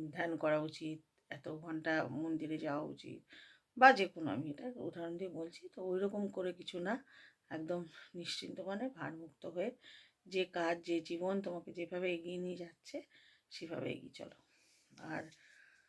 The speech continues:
চোখ খোলা রাখো। অবশ্যই জীবন আমাদের অনেক কিছুই দিচ্ছে, কিন্তু আমরা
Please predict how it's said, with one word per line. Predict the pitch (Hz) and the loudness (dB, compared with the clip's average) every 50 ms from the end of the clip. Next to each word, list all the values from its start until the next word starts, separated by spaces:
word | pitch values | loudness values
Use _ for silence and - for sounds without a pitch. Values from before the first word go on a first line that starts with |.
| - - - - - _ _ - - - - - - - _ _ _ - - - - - - - - - - | -20 -20 -20 -20 -20 _ _ -20 -20 -20 -20 -20 -20 -20 _ _ _ -6 -4 -2 -2 -2 -2 -4 -6 -2 0
চোখ | - 226 226 - | 2 2 2 0
খোলা | - - 240 226 226 226 | 0 2 6 8 8 8
রাখো। | 220 220 220 - 269 285 285 - - - | 8 6 6 6 4 4 4 0 -4 -6
অবশ্যই | 180 180 196 202 - - 240 247 240 233 | -4 -2 -2 -2 0 2 4 4 4 4
জীবন | 214 202 202 190 190 196 196 | 4 2 2 2 2 2 2
আমাদের | 190 185 196 190 196 190 | 2 0 2 2 2 2
অনেক | 185 180 190 202 196 - | 2 2 0 -2 -4 -6
কিছুই | - 196 - 202 208 | -10 -10 -6 -6 -6
দিচ্ছে, | 180 190 190 - _ - - 262 277 - _ _ _ _ _ _ _ _ _ _ - | -6 -6 -8 -10 _ -12 -10 -10 -10 -10 _ _ _ _ _ _ _ _ _ _ -8
কিন্তু | 180 175 165 - 180 175 | -8 -8 -4 -2 0 0
আমরা | 175 165 165 175 170 190 | 0 0 0 2 4 4